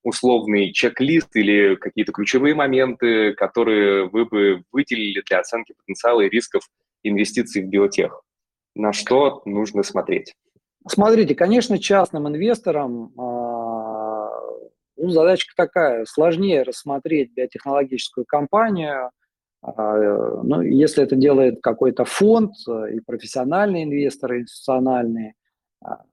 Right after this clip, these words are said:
Speaker 2: которые проводят различную экспертизу, и технологическую экспертизу, и,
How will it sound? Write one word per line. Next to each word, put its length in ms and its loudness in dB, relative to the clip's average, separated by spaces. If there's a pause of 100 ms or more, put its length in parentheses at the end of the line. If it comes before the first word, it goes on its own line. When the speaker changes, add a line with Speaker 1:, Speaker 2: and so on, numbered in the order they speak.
Speaker 2:
которые 340 0
проводят 480 2
различную 600 2
экспертизу, 840 0 (500)
и 60 -12
технологическую 880 0
экспертизу, 840 0
и, 680 -2